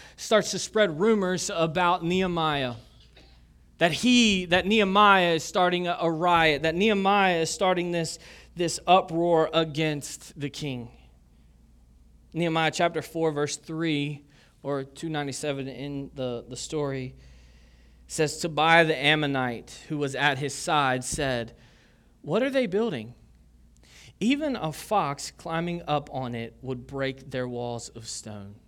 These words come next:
What's Nehemiah to do? He returns to prayer while his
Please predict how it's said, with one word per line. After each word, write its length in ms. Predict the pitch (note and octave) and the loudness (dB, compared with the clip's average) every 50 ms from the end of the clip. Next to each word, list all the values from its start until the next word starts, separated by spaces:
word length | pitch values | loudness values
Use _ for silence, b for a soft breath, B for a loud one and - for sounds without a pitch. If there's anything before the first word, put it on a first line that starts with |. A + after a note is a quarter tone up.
| _ _ _ b b b b b b b b b b b b b b b _ _ _ _ _ _ _ _ _ _ _ _ _ | _ _ _ b b b b b b b b b b b b b b b _ _ _ _ _ _ _ _ _ _ _ _ _
What's 240 | - C#3 D#3 D3+ - | -10 -8 -8 -8 -6
Nehemiah 460 | D#3+ D#3 D3+ D3+ D3 C#3+ C#3 C#3+ C#3 | -6 -4 -4 -4 -2 -2 -2 -2 -4
to 100 | C3 - | -6 -10
do? 300 | C#3+ C3+ C#3 C#3 C#3 C#3 | -12 -8 -6 -4 -4 -4
He 120 | C3+ C3+ B2+ | -4 -6 -8
returns 500 | B2 B2+ - - D3+ D3 D3+ C#3+ - - | -8 -10 -10 -8 -6 -6 -6 -6 -8 -10
to 120 | - C#3 | -12 -14
prayer 640 | - - - D#3 D3 C#3 C3+ C3 C3 B2+ C3 B2+ b b b b b b | -16 -10 -6 -4 -2 -2 0 0 -2 -2 -4 -6 b b b b b b
while 220 | - C#3 C3 C3 C3 | -8 -6 -4 -4 -4
his 240 | C3 B2+ A#2+ - | -4 -6 -8 -10